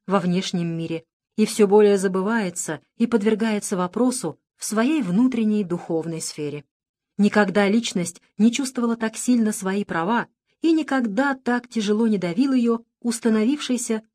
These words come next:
затвердевший порядок жизни, людских отношений, со всем аппаратом цивилизации. Сколько элементов для воспитания в человеке тоски и злобы.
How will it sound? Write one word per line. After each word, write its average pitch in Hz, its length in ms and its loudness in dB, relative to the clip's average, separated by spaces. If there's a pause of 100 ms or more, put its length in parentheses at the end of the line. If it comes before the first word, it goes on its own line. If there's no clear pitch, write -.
затвердевший 226 760 0
порядок 170 500 -4
жизни, 160 520 -6 (220)
людских 285 440 0
отношений, 185 720 -4 (260)
со - 180 2
всем 320 240 0
аппаратом 175 500 -4
цивилизации. 147 840 -8 (680)
Сколько 233 520 6
элементов 226 760 2
для 196 200 2
воспитания 196 600 0
в 185 60 -14
человеке 208 580 -2 (220)
тоски 240 600 2
и 220 40 2
злобы. 165 600 -2